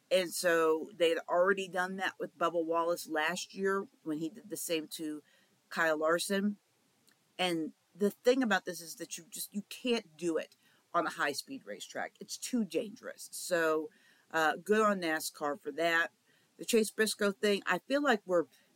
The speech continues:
beating a little bit of a dead horse here with the, by now, drivers, and not drivers 'cause they don't really control the cars, but crew chiefs,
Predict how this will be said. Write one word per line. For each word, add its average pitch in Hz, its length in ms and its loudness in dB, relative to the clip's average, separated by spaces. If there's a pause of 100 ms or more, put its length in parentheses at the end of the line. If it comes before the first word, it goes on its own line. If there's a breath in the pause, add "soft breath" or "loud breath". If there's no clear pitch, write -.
beating 190 280 2
a 175 60 -2
little 180 240 0
bit 175 180 -2
of 175 120 -4
a - 20 -8
dead 165 300 0 (100)
horse 170 280 -2
here 165 200 -2
with 160 220 -2 (100)
the, 151 300 -6 (640 soft breath)
by 175 160 2
now, 170 420 0
drivers, 156 560 -2 (100)
and 143 180 -12 (380)
not 165 220 -4
drivers 143 480 -6
'cause - 80 -16
they 147 140 0
don't 135 120 -6
really 131 200 -14
control - 320 -12
the 135 80 -10
cars, 143 280 -4
but - 180 -4
crew 226 260 -2
chiefs, 180 420 -6